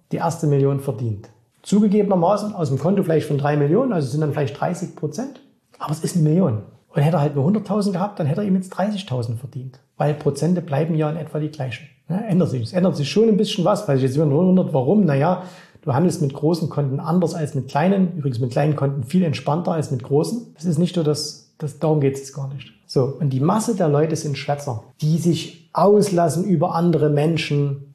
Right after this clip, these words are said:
die auf andere mit dem Finger zeigen, die haten nach oben und treten nach unten. Ja, das ist übrigens auch sehr schön. Äh, niemand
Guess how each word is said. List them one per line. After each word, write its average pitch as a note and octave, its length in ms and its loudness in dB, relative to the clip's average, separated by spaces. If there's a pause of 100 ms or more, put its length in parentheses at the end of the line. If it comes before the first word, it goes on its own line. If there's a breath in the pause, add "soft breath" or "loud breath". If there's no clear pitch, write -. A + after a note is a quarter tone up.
(160)
die D3 420 4 (800)
auf - 280 0
andere G3+ 360 4
mit F3 160 2
dem E3 160 2
Finger E3 380 0
zeigen, C#3 760 2 (520)
die D3 460 4 (520)
haten F#3+ 500 2
nach F3 220 2
oben G3 360 4
und D#3+ 120 2
treten F#3 360 2
nach C#3 160 2
unten. G3+ 320 2
Ja, F#3 60 4
das E3 100 2
ist - 60 -10
übrigens C#3 200 -2
auch E3+ 120 0
sehr D#3 180 -4
schön. D3+ 380 0 (400 loud breath)
Äh, C#3 280 2 (120)
niemand F3+ 600 4